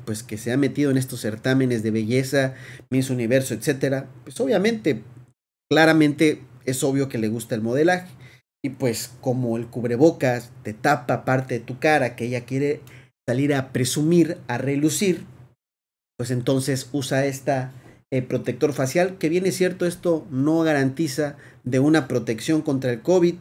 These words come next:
o más bien, si tú estás contagiado, en este caso ella, pues el cubrebocas normalmente se utiliza para que no contagies a otras personas y no se propaga el virus, ¿no?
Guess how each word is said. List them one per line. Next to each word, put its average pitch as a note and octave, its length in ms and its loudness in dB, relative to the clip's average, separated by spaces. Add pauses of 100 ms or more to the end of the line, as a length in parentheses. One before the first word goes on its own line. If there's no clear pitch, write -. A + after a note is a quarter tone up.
o G3 80 -4
más G#3+ 200 0
bien, C4 280 0 (400)
si A2+ 80 -8
tú - 80 -8
estás C3 240 -2
contagiado, D3+ 840 2
en A2+ 120 -2
este A#2 200 -6
caso C3+ 320 0
ella, D#3 280 4 (520)
pues A#2+ 140 -4
el A#2 100 -2
cubrebocas C3 500 0
normalmente C3+ 540 0
se C3+ 100 -6
utiliza C3+ 440 -4
para B2+ 300 -2
que C3+ 140 -4
no F3+ 260 0
contagies D3+ 720 -6 (120)
a A#2 100 -4
otras C3 420 -6 (120)
personas B2+ 580 -6 (280)
y B2+ 80 -4
no B2+ 140 0
se B2 120 -2
propaga G#2 720 -6
el G#2 180 -8
virus, D3+ 360 -2
¿no? A2 140 -12